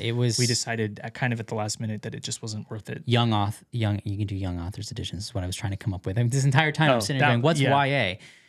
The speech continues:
Speaker 1: Um, but yeah, no.
Speaker 2: That was one of the versions of his book, yeah.
Speaker 1: Um,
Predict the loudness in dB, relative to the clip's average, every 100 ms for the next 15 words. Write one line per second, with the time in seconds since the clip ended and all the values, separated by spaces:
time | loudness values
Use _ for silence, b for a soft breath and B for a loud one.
0 | B B -2 2 2 0 -4 -10 _ 2
1 | 4 4 0 0 -2 0 0 0 -2 -6
2 | -12 _ 0 2 4 2 0 -2 -4 -10
3 | -10 -16 -16 -8 0 2 2 0